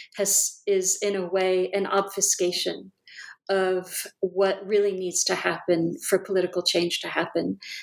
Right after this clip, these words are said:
And what really needs to happen is political mobilization and unity and political will among the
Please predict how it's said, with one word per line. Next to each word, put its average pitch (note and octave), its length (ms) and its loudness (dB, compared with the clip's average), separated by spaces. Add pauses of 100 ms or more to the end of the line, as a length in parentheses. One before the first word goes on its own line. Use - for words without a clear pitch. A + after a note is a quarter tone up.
(160)
And G3+ 160 2
what F#3+ 140 4
really G#3+ 240 4
needs F#3 280 -2
to F#3+ 60 -2
happen F3+ 720 0
is F#3 580 2 (240)
political G#3 400 2
mobilization G3 880 0 (220)
and F3+ 360 2
unity F#3+ 680 0 (380)
and F#3+ 240 2
political G3 480 2
will F#3 460 2
among F3+ 580 2
the F#3 120 0